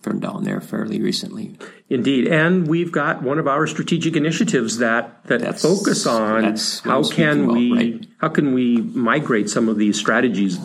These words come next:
Speaker 2: from the far north
Speaker 1: Yeah.
Speaker 2: down to help them fulfill their winter maintenance mission. So, speaking of training,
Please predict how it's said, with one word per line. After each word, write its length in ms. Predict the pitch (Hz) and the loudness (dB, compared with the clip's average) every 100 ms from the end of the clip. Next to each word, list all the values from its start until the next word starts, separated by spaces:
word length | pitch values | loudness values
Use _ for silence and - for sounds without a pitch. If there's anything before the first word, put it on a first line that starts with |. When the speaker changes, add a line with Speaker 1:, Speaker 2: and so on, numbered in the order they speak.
| - | -4
Speaker 2:
from 260 | 127 110 | -2 0
the 60 | 101 | -2
far 280 | - 113 104 | 0 0 2
north 360 | 110 135 113 | 0 0 0
Speaker 1:
Yeah. 300 | 107 110 113 - _ - | 0 -2 -4 -10 _ 0
Speaker 2:
down 260 | 110 104 | 0 0
to 100 | 113 | -2
help 260 | 107 107 107 | 0 0 2
them 580 | 113 107 98 95 - - _ _ _ | 2 2 2 -2 -6 -16 _ _ _
fulfill 420 | - 135 - 123 104 | -2 -2 0 0 2
their 140 | 104 | 2
winter 220 | 107 104 | 2 2
maintenance 520 | 98 98 - 110 - | 2 0 -2 -4 -2
mission. 420 | 113 110 - - - _ | -2 -2 -6 -10 -16 _
So, 400 | - - - - _ _ _ _ _ - _ _ _ _ - - - - - _ - | -6 -6 -6 -12 _ _ _ _ _ -20 _ _ _ _ -16 -12 -12 -12 -14 _ -8
speaking 400 | 214 - 269 339 | -6 0 2 4
of 60 | - | 4
training, 640 | 220 202 - 180 175 180 | 2 4 2 0 -4 -6